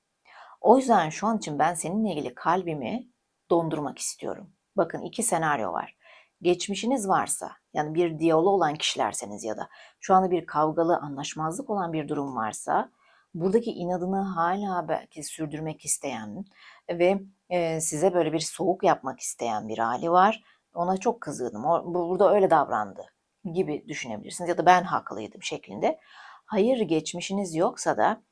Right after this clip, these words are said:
sizinle ilgili kafası işin içine tutkular, duygular girdiği zaman iyice dolaşık hale geliyor, tamam mı? O yüzden de diyor ki, "Benim şu an için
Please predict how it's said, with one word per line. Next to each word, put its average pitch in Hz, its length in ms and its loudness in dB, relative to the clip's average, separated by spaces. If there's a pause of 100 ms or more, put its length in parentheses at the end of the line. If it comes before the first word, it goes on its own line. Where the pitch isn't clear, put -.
(140)
sizinle 208 560 2
ilgili 147 240 -2
kafası - 480 -4
işin - 260 -6
içine 165 240 -4
tutkular, 147 580 -2
duygular 156 420 0
girdiği 147 360 -6
zaman 95 340 -8 (320)
iyice 180 300 4
dolaşık 143 440 0
hale 202 260 0
geliyor, 202 380 -2 (380)
tamam 262 320 -2
mı? - 260 -6 (480)
O 226 160 8
yüzden 202 320 4
de 151 100 -2
diyor 262 220 -2
ki, 160 420 -2 (260)
"Benim 180 340 0 (360)
şu - 240 -2
an 170 180 4
için 160 460 -8